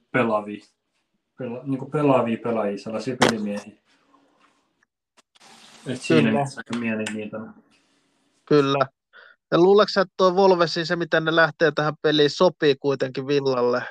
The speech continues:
Speaker 2: Että Villalla on ollut varmaan vaikeampi pelata Villan tällä hetkellä niitä joukkueet vastaan, jotka puolustaa syvältä. Ja jos Wolves ei puolusta syvältä, niin luuleeko sä, että se sopisi Villalle?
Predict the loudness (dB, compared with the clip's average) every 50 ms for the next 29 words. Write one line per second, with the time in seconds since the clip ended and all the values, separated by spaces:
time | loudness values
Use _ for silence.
0 | -12 -6 -4 -4 -4 _ -2 -2 0 2 4 4 6 6 6 6 6 4 2 0
1 | -2 -6 _ _ _ _ _ _ 0 2 2 2 2 0 0 2 4 2 2 2
2 | -2 -6 -8 -8 -8 -2 0 2 2 2 2 0 0 2 2 2 2 0 -2 0
3 | 0 0 0 0 -2 -4 -2 -2 -2 -2 0 -2 -2 0 0 -2 -2 -2 -6 -18
4 | _ _ _ _ _ _ _ _ _ -20 -20 -20 -20 _ _ _ 4 4 4 4
5 | _ -2 -2 -2 0 -2 -2 -2 -2 -4 -2 -2 -2 -2 -6 -12 -8 -4 0 0
6 | 0 0 -2 -6 -4 -6 -4 -4 -6 -6 -4 -4 -4 -4 -6 -8 -10 -8 -10 -8
7 | -4 0 0 0 0 0 -2 -2 -2 -2 -4 -2 -2 -2 -2 -2 -2 -6 -8 -8
8 | -4 -4 -4 -2 0 -2 0 0 -2 0 0 0 0 0 2 2 2 2 0 2
9 | 0 0 0 0 -4 0 0 0 0 0 -4 -2 0 0 0 2 2 2 2 0
10 | 0 -2